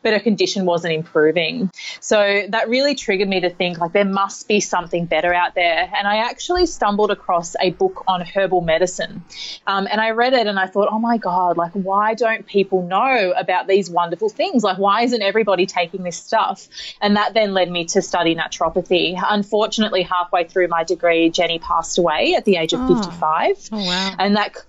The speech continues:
Speaker 1: yeah, and it really just strengthened my resolve to go, "God, there's so, there's such a better way that we can actually treat people that are sick and in this position." And I've just had a passion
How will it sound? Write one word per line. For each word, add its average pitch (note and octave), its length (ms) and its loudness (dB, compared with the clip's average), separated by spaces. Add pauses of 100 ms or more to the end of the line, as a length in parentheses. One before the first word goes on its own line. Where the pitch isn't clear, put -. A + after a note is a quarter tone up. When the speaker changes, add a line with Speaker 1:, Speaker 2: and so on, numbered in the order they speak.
Speaker 1:
yeah, F3 440 4
and A3+ 120 0
it A#3+ 80 -4
really A#3+ 240 4
just A#3 180 -2
strengthened F#3+ 380 -4
my F3 80 2
resolve E3 540 2
to F#3+ 100 -6
go, F3 200 2
"God, E3+ 300 -2
there's E3+ 160 -2
so, F#3+ 680 2
there's F#3+ 180 2
such - 340 -4
a G3 60 -4
better F3+ 220 4
way E3 260 2
that E3+ 140 -2
we E3 100 -2
can F3+ 140 -10
actually E3 420 0
treat - 400 -4
people F3 320 2
that E3 100 2
are E3+ 40 2
sick E3 320 -2
and D#3+ 80 2
in D#3 120 0
this D#3+ 160 -2
position." E3+ 600 0 (320)
And A3 100 0
I've A3 60 -4
just B3+ 160 0
had A#3+ 100 0
a F#3 60 -2
passion F3+ 420 -4